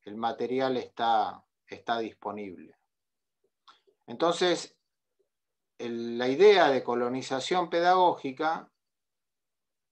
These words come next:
viene de atrás. Jauretche no la había, eh, incorporado a su,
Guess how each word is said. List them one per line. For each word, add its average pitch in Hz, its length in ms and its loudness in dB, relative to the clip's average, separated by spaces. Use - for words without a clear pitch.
viene 127 720 0
de 117 220 -4
atrás. 151 760 2
Jauretche 143 560 2
no 156 300 4
la 151 160 4
había, 131 920 2
eh, 107 280 -6
incorporado 131 1160 2
a 110 160 -2
su, 107 760 -8